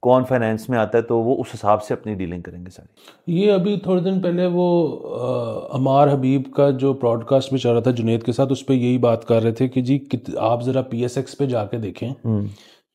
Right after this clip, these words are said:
Speaker 2: ये बात शुरू हुई थी कि जी, वो किधर गई कैथे पैसिफिक, किधर गई, अ, फलानी एयरलाइन, सिंगापुर
Speaker 1: हाँ।
Speaker 2: एयरलाइन, ये, मतलब, जो यहाँ से ऑपरेट करती थी,
Speaker 1: करती थी।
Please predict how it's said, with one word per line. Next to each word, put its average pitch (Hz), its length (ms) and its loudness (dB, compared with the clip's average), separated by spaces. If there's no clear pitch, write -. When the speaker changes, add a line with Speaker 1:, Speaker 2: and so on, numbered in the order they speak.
Speaker 2:
ये 147 80 4
बात 143 240 6
शुरू 147 180 0
हुई 139 260 6
थी 147 80 4
कि 143 160 2
जी, 143 120 2
वो 143 100 4
किधर 139 300 0
गई 131 200 4
कैथे 127 360 -2
पैसिफिक, 120 600 -6
किधर 139 240 0
गई, 127 400 2
अ, 113 1160 -4
फलानी 139 500 4
एयरलाइन, 135 400 4
सिंगापुर 139 480 4
Speaker 1:
हाँ। 139 60 4
Speaker 2:
एयरलाइन, 131 320 2
ये, 135 120 4
मतलब, 143 360 2
जो 151 300 8
यहाँ 135 280 4
से 156 120 2
ऑपरेट 131 380 2
करती 139 320 2
थी, 120 160 -4
Speaker 1:
करती 107 260 2
थी। 95 180 -8